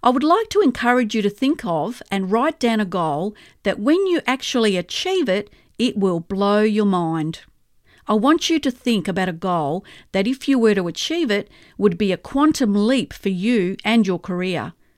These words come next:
A breakthrough, not a small step, but a breakthrough. So what would be a breakthrough for you? Most goals represent incremental improvements in your life,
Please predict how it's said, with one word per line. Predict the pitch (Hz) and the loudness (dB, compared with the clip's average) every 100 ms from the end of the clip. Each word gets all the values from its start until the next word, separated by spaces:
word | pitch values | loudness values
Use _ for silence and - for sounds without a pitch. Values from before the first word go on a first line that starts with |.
| _ _ _ | _ _ _
A | 214 | -4
breakthrough, | 196 226 262 269 - 196 151 - - | -2 2 2 0 -4 -6 -4 -8 -8
not | 202 233 | -4 -2
a | 311 | -4
small | - 349 320 | 0 2 2
step, | - - 320 214 214 - - - - | 0 -2 0 0 -2 -10 -20 -10 0
but | 202 | 0
a | |
breakthrough. | 180 202 196 196 - 170 - - _ _ | 0 0 0 -2 -6 -8 -8 -12 _ _
So | - 226 | -4 -2
what | 254 370 - | 0 0 2
would | 285 196 | 0 4
be | 220 190 | 4 4
a | |
breakthrough | - 190 202 220 - - 156 | 0 -2 0 0 -2 -8 -8
for | 156 185 | -6 -6
you? | 180 185 165 156 _ - | -4 -2 -4 -6 _ -2
Most | 220 302 - | 0 0 2
goals | 220 185 180 | 2 2 0
represent | 185 185 - 165 170 151 | -2 -2 -4 -6 -4 -4
incremental | 190 196 - 170 196 233 202 | -6 -6 -4 -2 -2 0 -2
improvements | 180 170 220 233 196 151 - | -2 -2 0 2 0 -4 -4
in | 180 | -4
your | 165 | -2
life, | 160 180 113 - - | -2 -2 -2 -6 -18